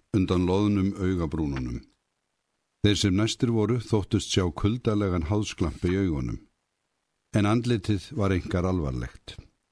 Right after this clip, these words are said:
„Ég bið menn að taka ekki hart á mér, þó að ég sé hingað kominn,“ mælti hann. „Ég hef aldrei komið fram fyrr á neinni skemmtisamkomu. Ég geri ráð fyrir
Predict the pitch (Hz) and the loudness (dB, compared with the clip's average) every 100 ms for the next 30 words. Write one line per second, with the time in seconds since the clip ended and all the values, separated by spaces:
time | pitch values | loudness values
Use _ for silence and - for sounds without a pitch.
0 | _ _ _ _ _ _ - 113 135 151 | _ _ _ _ _ _ 0 2 2 4
1 | 151 135 117 131 127 120 117 104 - - | 4 2 2 0 0 0 0 0 -2 0
2 | 80 71 64 - - - - - - 101 | 0 0 -4 -12 -16 -20 -20 -8 -2 0
3 | 101 98 101 - 95 98 101 95 107 82 | 2 2 0 0 0 0 0 0 0 0
4 | 62 - - - 71 71 - 71 64 - | -2 -8 -20 -10 -6 -6 -4 -4 -4 -8
5 | _ _ _ _ 101 95 98 127 131 123 | _ _ _ _ 0 2 2 2 2 0
6 | 127 117 104 113 113 120 120 - _ - | 2 2 2 2 2 2 -2 -8 _ -2
7 | 110 120 110 92 - 98 104 107 104 - | 0 -2 -8 -8 -2 0 2 2 0 2
8 | 120 - 87 78 71 69 62 55 - _ | 0 0 -2 -2 -2 -4 -6 -8 -12 _
9 | - _ _ _ _ 101 92 101 92 92 | -20 _ _ _ _ 0 2 2 2 2
10 | 101 104 117 120 | 0 0 0 0